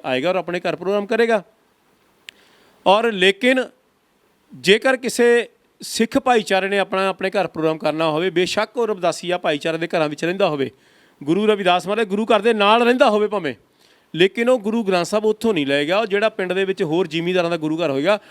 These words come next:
ਉਹ ਉੱਥੋਂ ਗੁਰੂ ਗ੍ਰੰਥ ਸਾਹਿਬ ਲੈ ਕੇ ਆਏ-, ਆਏਗਾ, ਆਪਣੇ ਘਰ ਪ੍ਰੋਗਰਾਮ ਕਰੇਗਾ। ਇਹ ਜਾਤ ਪਾਤ ਨਹੀਂ ਤੇ ਹੋਰ ਕੀ ਆ? ਕੀ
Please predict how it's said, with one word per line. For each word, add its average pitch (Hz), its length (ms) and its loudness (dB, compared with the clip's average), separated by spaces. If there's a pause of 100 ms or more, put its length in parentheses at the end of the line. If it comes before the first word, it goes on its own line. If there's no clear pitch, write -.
(120)
ਉਹ 247 180 4
ਉੱਥੋਂ 277 240 2
ਗੁਰੂ 214 180 -4
ਗ੍ਰੰਥ 180 160 0
ਸਾਹਿਬ 196 180 -4
ਲੈ 165 140 0
ਕੇ 139 80 -6
ਆਏ-, 127 280 -6 (120)
ਆਏਗਾ, 131 220 0
ਆਪਣੇ 185 200 -2
ਘਰ 180 160 -2
ਪ੍ਰੋਗਰਾਮ 147 220 -4
ਕਰੇਗਾ। 143 320 -2
ਇਹ 202 100 -2
ਜਾਤ 175 240 -2
ਪਾਤ 185 160 -4
ਨਹੀਂ 208 100 -8
ਤੇ 196 60 -2
ਹੋਰ 202 140 -2
ਕੀ 202 160 -4
ਆ? 127 100 0 (600)
ਕੀ 262 360 2